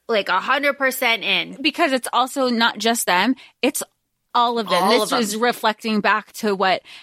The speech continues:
Speaker 2: Effie was
Speaker 1: Effie
Speaker 2: saying
Speaker 1: said.
Speaker 2: at the beginning, where she's like, "This is a reflection on all of us."
Speaker 1: Yep. Haymitch is like, "You, you tell them that you
Speaker 2: You made them look
Speaker 1: couldn't
Speaker 2: like
Speaker 1: help it."
Speaker 2: fools. Yeah,
Speaker 1: Yep.
Speaker 2: you, you embarrass them. And this is
Speaker 1: Mm-hmm.
Speaker 2: still, like, a very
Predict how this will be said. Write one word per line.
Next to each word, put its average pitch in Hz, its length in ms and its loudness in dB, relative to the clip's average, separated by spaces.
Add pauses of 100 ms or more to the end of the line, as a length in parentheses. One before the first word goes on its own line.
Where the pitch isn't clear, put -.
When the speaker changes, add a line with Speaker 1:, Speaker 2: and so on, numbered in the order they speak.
(100)
Speaker 2:
Effie 247 280 -2
was 214 140 2
Speaker 1:
Effie - 40 -2
Speaker 2:
saying 190 220 2
Speaker 1:
said. 185 60 0
Speaker 2:
at - 60 -6
the 202 60 0
beginning, 214 600 0 (200)
where 202 140 0
she's 202 280 2
like, 208 200 0 (180)
"This 214 220 0
is 277 100 0
a 349 60 2
reflection 208 580 0
on 175 220 2 (320)
all 156 180 0
of - 140 -6
us." - 520 -10 (300)
Speaker 1:
Yep. 226 240 -2 (240)
Haymitch 254 380 -2
is 220 120 0
like, 156 220 0 (300)
"You, 226 320 -2
you 226 300 0
tell 269 340 0
them 240 260 0
that 196 140 -2
you 180 160 0
Speaker 2:
You 269 60 4
made 339 160 2
them 311 120 4
look 254 120 2
Speaker 1:
couldn't - 40 -2
Speaker 2:
like 185 100 4
Speaker 1:
help 190 440 4
it." 180 60 2
Speaker 2:
fools. - 360 -6
Yeah, 254 300 2
Speaker 1:
Yep. 247 120 4
Speaker 2:
you, 240 280 0
you 285 160 4
embarrass 285 880 0
them. 151 380 0
And 226 240 2
this 220 180 -2
is 220 140 -2
Speaker 1:
Mm-hmm. 240 200 -2
Speaker 2:
still, 240 320 2
like, 233 260 -2 (640)
a 254 100 2
very 214 680 -2